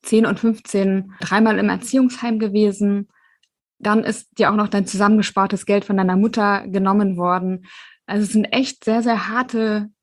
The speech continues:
Dinge, die du schilderst, die man niemandem wünscht wirklich und die du auch lange nicht abrufen konntest.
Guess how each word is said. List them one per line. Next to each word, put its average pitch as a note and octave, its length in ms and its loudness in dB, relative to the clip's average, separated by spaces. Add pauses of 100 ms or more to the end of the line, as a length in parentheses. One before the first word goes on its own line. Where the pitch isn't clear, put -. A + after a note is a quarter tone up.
(160)
Dinge, B3 240 4
die G#3 100 0
du G3 140 0
schilderst, A#3+ 840 -4
die F#3+ 140 -6
man G#3 200 4
niemandem A3 400 4
wünscht A3+ 440 -2
wirklich G3 500 -8 (400)
und A3 120 2
die A3 120 2
du A#3 100 2
auch G3+ 120 -2
lange A#3 260 4
nicht - 200 -2
abrufen G3 380 -6
konntest. D3+ 640 -10